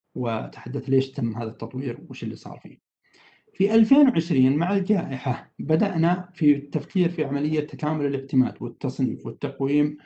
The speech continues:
والتحول لمفاهيم الجيل الرابع للجودة، اللي هو قضية باختصار أتمتة عمليات الجودة.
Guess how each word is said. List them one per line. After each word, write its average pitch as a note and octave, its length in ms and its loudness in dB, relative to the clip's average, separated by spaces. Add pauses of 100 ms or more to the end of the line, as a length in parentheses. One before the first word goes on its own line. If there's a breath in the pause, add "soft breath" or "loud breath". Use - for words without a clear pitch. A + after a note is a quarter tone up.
(360 soft breath)
والتحول D#3 600 0
لمفاهيم C3+ 380 2
الجيل C3 260 4
الرابع B2+ 320 0
للجودة، A2 460 -6 (120)
اللي C#3+ 180 -2
هو C#3 40 2
قضية C3+ 340 0 (480)
باختصار C#3 560 -6
أتمتة C#3 540 -4
عمليات A#2 420 -6
الجودة. - 320 -16